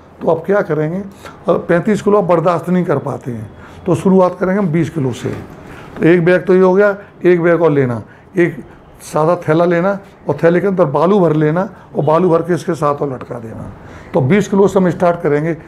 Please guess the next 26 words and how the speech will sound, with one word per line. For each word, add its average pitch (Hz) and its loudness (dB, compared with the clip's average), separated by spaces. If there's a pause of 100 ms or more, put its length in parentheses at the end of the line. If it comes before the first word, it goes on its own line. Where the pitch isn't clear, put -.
(160)
और 143 -4
डेली 170 2
उसमें 175 0
एक 160 -2
एक 165 -2
किलो 170 0
बढ़ाते 143 -4
चले 120 -6
जाएंगे। 113 -8 (500)
ऐसा 165 2
करते 175 -2
करते 180 -2
हम 185 0
तीस 180 -2
किलो 170 -2
तक 151 -2
ले 131 0
जाएंगे, 113 -8 (720)
ठीक 175 2
है? 202 2 (540)
तो 160 0
तीस 190 0
किलो 196 4
तक 190 2
ले 175 4
जाएंगे 196 2